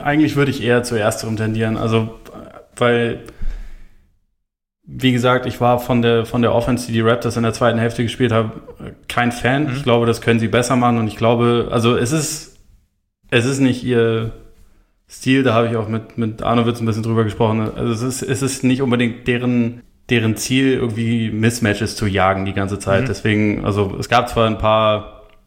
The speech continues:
Speaker 1: Pick and Rolls natürlich, wo sie das gegen, gegen Cousins schon umgesetzt haben und grad im ersten Viertel auch mit Erfolg, aber es ist jetzt nicht ihre Strategie, das die ganze Zeit zu machen. Aber ich denk schon, dass sie in den Tagen jetzt zwischen den Spielen zwei und drei sich das noch mal ein bisschen angeschaut haben, wie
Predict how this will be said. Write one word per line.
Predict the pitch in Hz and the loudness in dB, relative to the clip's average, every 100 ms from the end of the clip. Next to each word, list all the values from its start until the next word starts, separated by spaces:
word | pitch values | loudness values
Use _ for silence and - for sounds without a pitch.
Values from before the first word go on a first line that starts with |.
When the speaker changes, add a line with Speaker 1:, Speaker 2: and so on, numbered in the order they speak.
| - | 0
Speaker 1:
Pick | 110 | 2
and | 107 | 4
Rolls | 110 110 | 2 2
natürlich, | 110 113 107 104 - | -2 -2 -2 -2 -8
wo | 120 110 | -2 0
sie | 110 | 2
das | 110 - | 2 2
gegen, | 113 107 107 104 101 | 0 0 0 0 0
gegen | 113 107 107 | 0 2 0
Cousins | 98 110 107 - | 0 0 0 -4
schon | 104 | -2
umgesetzt | 120 139 123 120 120 | 0 2 0 0 0
haben | 117 | 2
und | 104 95 - | 0 -4 -6
grad | - 95 - | 0 0 0
im | 98 104 | -6 -2
ersten | 92 107 - | -2 -4 -2
Viertel | 110 104 | 0 2
auch | 101 110 | 0 0
mit | 98 | -2
Erfolg, | - 123 127 87 | -2 0 0 2
aber | 104 107 - - - - - - | 2 0 -2 -16 -20 -20 -20 -6
es | 117 | -2
ist | 131 135 | 0 0
jetzt | 131 | 0
nicht | 127 120 | 0 0
ihre | 127 113 | -2 -2
Strategie, | - 117 113 107 123 | 0 -2 0 0 2
das | 117 - | 0 0
die | 117 | 0
ganze | 117 - | 0 -2
Zeit | - 127 - | -2 -2 0
zu | |
machen. | 117 113 151 - - - - - | 0 0 0 -6 -16 -18 -18 -8
Aber | - 113 | 2 2
ich | |
denk | 131 127 | 2 -2
schon, | - 135 156 151 - - - - - - | 0 2 2 -2 -8 -18 -20 -20 -20 -4
dass | 135 - - | -4 -4 -6
sie | 127 123 123 120 117 - - - _ _ - | -4 -4 -2 -2 -4 -8 -18 -20 _ _ 0
in | 127 | 2
den | 123 120 | 2 0
Tagen | - 117 131 | 2 2 4
jetzt | 123 - | 0 0
zwischen | 135 123 | -2 2
den | 120 113 | 0 0
Spielen | 127 120 113 | 0 2 0
zwei | - 113 | 2 2
und | 110 107 | 2 0
drei | 107 113 | 0 0
sich | 107 110 - | -2 -8 0
das | 107 - | 0 2
noch | 107 | 0
mal | 107 | 2
ein | |
bisschen | 104 - 113 | 0 -2 0
angeschaut | 110 113 - 117 104 | 2 0 4 2 4
haben, | 110 107 | 2 0
wie | 104 117 117 117 | -2 0 0 -2